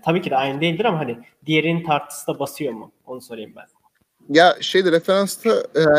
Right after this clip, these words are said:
Speaker 2: şey çok etkili ya. Mesela benim mesela şu an Stanford'da çalıştığım hoca, e, benim itüde çalıştığım hocayla işte M I T'den falan tanışıyorlar, öyle söyleyeyim sana. Ya şey çok etkili oluyor. Şimdi mesela burada çalıştığım hoca,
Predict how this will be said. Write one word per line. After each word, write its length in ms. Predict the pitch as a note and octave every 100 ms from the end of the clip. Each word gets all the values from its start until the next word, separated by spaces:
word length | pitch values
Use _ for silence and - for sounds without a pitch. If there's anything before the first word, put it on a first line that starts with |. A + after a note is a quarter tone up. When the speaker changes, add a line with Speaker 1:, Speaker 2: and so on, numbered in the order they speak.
| C3+ - _ _
Speaker 2:
şey 220 | - F3+ F3
çok 200 | F#3 D3+
etkili 360 | C#3 - C3+
ya. 220 | F#2 B1 -
Mesela 500 | B2 C3+ C3 B2 - - -
benim 140 | C#3+ E3+
mesela 200 | F3 E3+
şu 140 | -
an 60 | E3
Stanford'da 360 | D#3+ D#3+ D#3
çalıştığım 600 | D#3 D#3 C#3+ - E3 D#3
hoca, 380 | C#3+ B2 C#3+ F3 F3 -
e, 60 | B2 A2 G2+ A2 - _ -
benim 220 | D3 D#3 -
itüde 540 | D3 E3+ D#3+ D3+ - -
çalıştığım 580 | - B2+ C3+ D3 D3 B2+
hocayla 720 | - C3 C3+ C3+ C3 C#3 F#3 - _ _ _ _ -
işte 200 | - D3+
M 200 | D#3 D#3
I 20 |
T'den 240 | - E3+
falan 220 | E3 D#3
tanışıyorlar, 480 | C#3+ B2+ A#2+ A2+ A2+
öyle 140 | A#2 A2+
söyleyeyim 320 | A#2+ A2 A2+
sana. 280 | - - - _ _ _ -
Ya 280 | C#3+ C3+ -
şey 240 | - E3
çok 200 | E3 F3+
etkili 300 | C3+ - D3
oluyor. 320 | C3+ A2+ G#2 -
Şimdi 260 | - C#3 A#2
mesela 240 | B2+ C#3
burada 140 | D#3+
çalıştığım 440 | D#3+ E3 - E3 D#3+
hoca, 380 | B2+ C3+ D#3